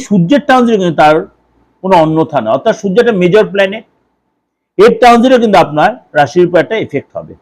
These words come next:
চলুন তাহলে জেনে নিই আপনার রাশির ক্ষেত্রে কি এফেক্ট হচ্ছে। অবশ্য তার আগে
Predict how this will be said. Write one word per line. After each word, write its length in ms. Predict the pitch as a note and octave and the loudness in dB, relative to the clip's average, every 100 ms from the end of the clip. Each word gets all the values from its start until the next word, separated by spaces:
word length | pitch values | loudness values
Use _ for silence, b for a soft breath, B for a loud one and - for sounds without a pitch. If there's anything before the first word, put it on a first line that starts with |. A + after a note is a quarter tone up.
| - | 0
চলুন 200 | A3+ B3+ | 0 2
তাহলে 180 | C4 B3+ | 2 2
জেনে 180 | F#3 G#3 D#3+ | 2 0 -4
নিই 100 | D3+ - | -6 -4
আপনার 240 | E3 G3 G#3+ D3 | -4 0 0 0
রাশির 240 | C3 E3+ | -4 -10
ক্ষেত্রে 220 | F#3 F#3 F#3+ | -10 -10 -14
কি 60 | C3+ B2 | -14 -14
এফেক্ট 240 | - G#2+ - | -12 -18 -18
হচ্ছে। 200 | F#2+ _ - | -20 _ -6
অবশ্য 240 | E3+ C4+ C#4 B3+ | -2 0 -2 -4
তার 100 | F#3+ | -2
আগে 120 | F3 | -2